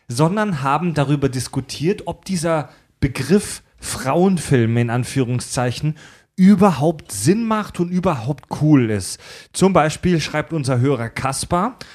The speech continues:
der sich bei dieser Diskussion tatsächlich echt sehr, ähm, rege und konstruktiv beteiligt hat, schreibt, "Mich stört an Frauenfilmen, dass die Bezeichnung Frauenfilme total stigmatisierend und sexistisch ist."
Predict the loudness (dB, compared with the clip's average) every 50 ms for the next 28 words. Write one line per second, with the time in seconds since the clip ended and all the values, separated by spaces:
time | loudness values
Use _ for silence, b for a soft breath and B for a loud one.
0 | B B B -2 0 0 -2 -2 -2 -2 -2 -2 -2 -2 -4 -2 -4 -6 -4 -2
1 | -4 -2 0 0 0 0 2 0 0 0 -2 -4 -4 -2 -2 -4 -4 -2 0 2
2 | 4 6 6 4 4 4 4 4 4 4 4 2 2 0 0 0 2 4 4 4
3 | 4 4 4 2 0 -2 -2 -4 -4 -8 -8 -4 -4 -4 -2 0 -2 -2 0 0
4 | 0 0 0 -2 -2 -4 -4 -4 -4 -6 -2 0 0 0 -2 -4 B B B B
5 | B B B B B B -2 2 4 4 4 4 2 0 2 4 6 6 6 6
6 | 2 -2 -8 -8 -8 -8 -4 2 4 4 4 4 2 -2 0 2 2 2 4 2
7 | 2 0 0 -2 -2 -2 -4 -2 0 0 -2 -2 -2 -4 -2 -2 0 -2 -2 -4
8 | -4 -2 -2 -2 -2 -4 -8 -16 b b b b b b b b _ _ _ -12
9 | -8 -2 2 2 4 4 2 2 0 2 4 4 4 4 2 0 -2 -2 -4 _
10 | b b b b b b b -2 0 0 0 -2 -4 -4 -2 -2 -2 -2 -4 -4
11 | -4 -4 -4 -4 -2 -2 -2 -2 -2 -2 -2 0 0 0 0 2 2 2 2 0
12 | -2 -4 -6 b b b b b b b _ 4 6 6 6 6 2 -4 -10 _
13 | -6 -4 -2 0 0 -2 -2 -4 -2 0 0 0 0 -2 -2 -2 -2 0 -2 -4
14 | -6 -6 -6 -6 -6 -8 -10 -12